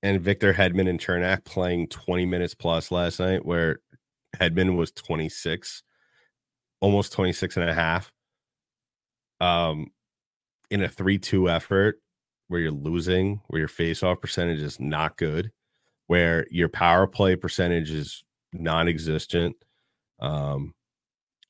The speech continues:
that's an issue for me. You know, I guarantee you, if you play the lines more evenly last night,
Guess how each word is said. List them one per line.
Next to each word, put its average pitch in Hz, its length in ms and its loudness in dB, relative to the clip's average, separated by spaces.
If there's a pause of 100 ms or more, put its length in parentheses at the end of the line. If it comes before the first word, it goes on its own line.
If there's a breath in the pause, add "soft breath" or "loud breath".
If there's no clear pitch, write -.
(100)
that's - 180 -2
an - 120 4
issue 101 320 6
for - 140 -4
me. 58 280 -6 (720)
You 95 140 4
know, 107 320 8 (520)
I 117 80 8
guarantee 139 460 8
you, 95 180 6
if 80 160 -2
you 120 100 2
play 110 360 4
the 95 60 2
lines 95 280 4
more 92 160 0
evenly 92 480 2
last 85 420 -2
night, 95 320 0